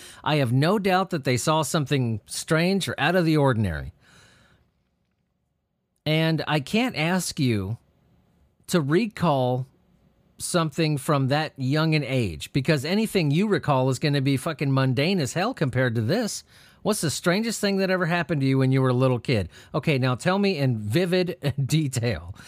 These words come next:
as detailed as you possibly can.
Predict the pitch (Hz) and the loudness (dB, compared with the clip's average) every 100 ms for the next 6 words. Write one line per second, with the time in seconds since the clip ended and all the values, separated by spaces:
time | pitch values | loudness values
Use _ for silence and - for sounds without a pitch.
0 | - - - 120 113 165 214 - 220 196 | -20 -18 -2 0 0 0 0 0 0 2
1 | 185 156 139 131 151 147 - 131 139 - | 0 0 -2 -2 -2 -2 -2 0 0 0
2 | 123 85 | -2 -2